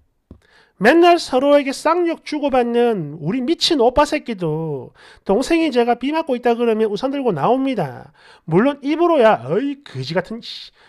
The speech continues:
이러면서, 어, 우산도 안 챙겼냐고 욕하겠지만 그래도 들고는 나와요.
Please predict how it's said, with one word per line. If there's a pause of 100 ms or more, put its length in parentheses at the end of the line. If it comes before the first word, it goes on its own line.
(120)
이러면서,
어,
우산도
안
챙겼냐고
욕하겠지만
그래도
들고는
나와요.